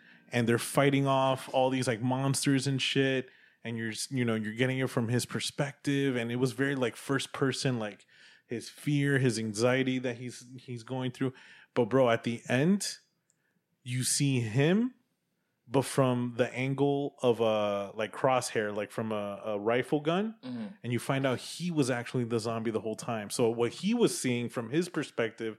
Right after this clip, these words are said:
Speaker 2: Mm-hmm.
Speaker 1: was that everybody, the humans, were monsters, and he was, like,
Speaker 2: Oh.
Speaker 1: attacking them when really he was the zombie. So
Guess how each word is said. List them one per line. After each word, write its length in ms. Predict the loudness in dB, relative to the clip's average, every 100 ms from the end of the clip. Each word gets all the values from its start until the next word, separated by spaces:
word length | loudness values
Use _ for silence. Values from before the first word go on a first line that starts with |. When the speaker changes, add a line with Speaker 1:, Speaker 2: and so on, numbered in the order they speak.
| -10
Speaker 2:
Mm-hmm. 260 | -8 -8 -4
Speaker 1:
was 140 | -2
that 140 | -2 0
everybody, 540 | 0 0 0 0 -2 -8 _ 0
the 200 | 2 2
humans, 420 | 4 6 6 2
were 100 | 0
monsters, 840 | 2 2 2 -2 -10 -14 -14 -14 _ _ _ _ _ -10
and 100 | -4
he 120 | 2
was, 140 | 4 6
like, 120 | 4
Speaker 2:
Oh. 40 |
Speaker 1:
attacking 520 | 2 2 0 0 -2 2
them 380 | 4 4 2 -2 _ _ _ _ _ _ _
when 160 | 0 4
really 260 | 4 4 2
he 180 | 0
was 160 | 0 2
the 120 | 2
zombie. 460 | 2 2 0 -4 -12 _ _ _ _ _ _ _ _ _ _ _ _ _ _ _ _ _ -10
So 420 | 4 4 4